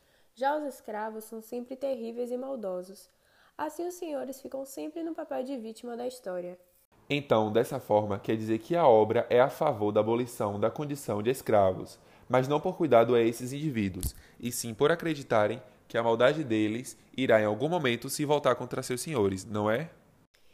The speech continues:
Speaker 1: Exatamente, amigo. Então, na obra traz a ideia de que o escravo é ruim pela condição que a escravidão torna eles seres cruéis e maldosos, para que os senhores, que na época que a obra foi publicada eram os leitores,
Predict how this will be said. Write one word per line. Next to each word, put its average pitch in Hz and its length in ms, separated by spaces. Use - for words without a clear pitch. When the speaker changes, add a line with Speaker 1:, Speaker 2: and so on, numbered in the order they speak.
Speaker 1:
Exatamente, 320 800
amigo. 185 420
Então, 277 240
na 302 260
obra 233 300
traz 233 300
a 226 40
ideia 208 440
de 208 100
que 247 140
o - 20
escravo 214 500
é 226 60
ruim 240 460
pela 226 200
condição 285 640
que 294 80
a 311 40
escravidão 269 580
torna 269 480
eles 208 300
seres 240 420
cruéis 262 460
e 294 40
maldosos, 208 720
para 262 180
que 269 100
os 311 120
senhores, 226 640
que - 160
na 359 220
época 254 360
que 247 100
a 220 100
obra 202 200
foi 214 160
publicada 196 720
eram 262 240
os 269 80
leitores, 240 720